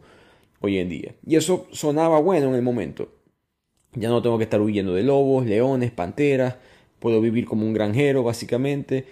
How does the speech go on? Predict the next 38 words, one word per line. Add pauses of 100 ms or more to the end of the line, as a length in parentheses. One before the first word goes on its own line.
(300)
Eh,
ahí
hay
comida
para
todo
el
mundo,
más
personas
pueden
comer. (400)
Por
lo
tanto,
sonaba
como
algo
positivo,
pero
el
autor
no
dice
que
no
lo
fue. (160)
A
pesar
de
que
sí
aumentó, (460)
eh,
la
suma
total